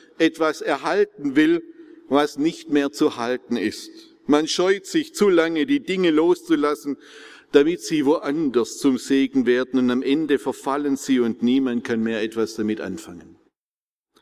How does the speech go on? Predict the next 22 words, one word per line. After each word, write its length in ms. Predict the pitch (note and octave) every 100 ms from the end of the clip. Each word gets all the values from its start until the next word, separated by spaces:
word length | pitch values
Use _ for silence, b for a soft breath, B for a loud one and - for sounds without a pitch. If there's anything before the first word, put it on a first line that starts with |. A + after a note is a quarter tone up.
| b b b C3+
Ich 180 | B2+
weiß 280 | B2 C3+ C3
sehr 180 | C#3+ C3
wohl, 340 | C#3+ C3 A#2+ - - - b b b b b
dass 260 | - C3+ C3
das 240 | D3+ C3+
immer 400 | - D#3+ E3 D#3
ein 320 | C3+ C3 B2+
Weg 280 | B2 D3 C#3+
der 120 | C3
Schmerzen 640 | A2+ B2+ C3 - - A2 F#2+
ist. 400 | G#2 - - -
Aber 300 | B2 B2+ B2
wer 180 | D3
hat 160 | D3+ D3+
uns 180 | C#3 -
denn 180 | D#3 D3
erzählt, 540 | C3 - D3+ D3+ D#3+
dass 140 | C3
es 140 | A#2+ A#2+
im 180 | C3+ A#2+
Glauben 540 | B2+ C3 E3 E3